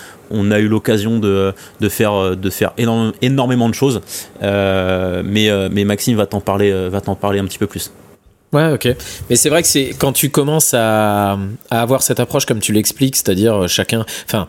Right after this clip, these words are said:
Speaker 2: tout le monde a la même tenue, et cetera, ça commence à être plus exigeant. Tu te retrouves plus facilement, en fait, avec des profils de joueurs qui ont la même attente que toi et, euh, et tu montes, tu montes d'un niveau, en fait, je trouve.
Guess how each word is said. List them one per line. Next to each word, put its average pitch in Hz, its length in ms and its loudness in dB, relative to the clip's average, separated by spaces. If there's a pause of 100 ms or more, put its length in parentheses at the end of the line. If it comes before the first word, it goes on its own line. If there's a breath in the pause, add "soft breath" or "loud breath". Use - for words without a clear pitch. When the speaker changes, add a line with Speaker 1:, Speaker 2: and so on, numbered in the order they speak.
(120)
Speaker 2:
tout - 80 0
le 120 60 2
monde 127 160 4
a 107 40 4
la 104 120 2
même 104 200 0
tenue, 131 360 2
et 120 80 2
cetera, 120 320 2
ça 127 100 0
commence 101 300 0
à 101 60 2
être - 100 -4
plus 120 260 2
exigeant. 113 560 0 (720 loud breath)
Tu 123 160 -2
te - 160 2
retrouves 117 480 2
plus 151 140 4
facilement, 131 440 0
en 135 60 2
fait, 120 180 0
avec 107 220 2
des 98 340 2
profils 113 320 -2
de 107 140 4
joueurs 123 240 2
qui - 180 -4
ont 104 140 0
la 98 100 2
même 107 180 2
attente 110 280 0
que - 80 2
toi 127 480 4
et, 101 240 4
euh, 92 200 0 (600 loud breath)
et 98 440 4
tu - 140 -2
montes, 113 400 2
tu - 120 -2
montes 117 140 2
d'un 117 120 2
niveau, 120 240 2
en 98 40 -2
fait, 95 140 -2
je - 60 -6
trouve. 95 180 0